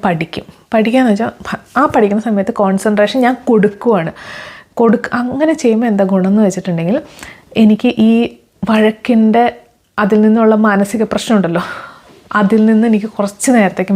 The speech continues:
മാറാൻ പറ്റും. അപ്പം ഞാൻ എന്താണെന്ന് വെച്ചാൽ ഈ പഠിക്കണ സമയം കൂട്ടാൻ തുടങ്ങി.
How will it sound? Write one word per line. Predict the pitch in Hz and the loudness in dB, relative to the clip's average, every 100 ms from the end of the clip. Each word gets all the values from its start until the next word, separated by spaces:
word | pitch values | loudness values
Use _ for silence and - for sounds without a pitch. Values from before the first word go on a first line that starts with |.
| 180 | -2
മാറാൻ | 165 165 170 | -2 -4 -4
പറ്റും. | 165 156 - | -4 -6 -4
അപ്പം | 285 | -2
ഞാൻ | 277 | 0
എന്താണെന്ന് | 254 240 214 | 0 2 2
വെച്ചാൽ | 208 240 | 2 0
ഈ | |
പഠിക്കണ | 277 269 285 311 302 | 0 0 0 0 0
സമയം | 247 220 214 | -2 -4 0
കൂട്ടാൻ | 214 208 208 180 | 0 0 -2 -4
തുടങ്ങി. | 160 185 | -6 -12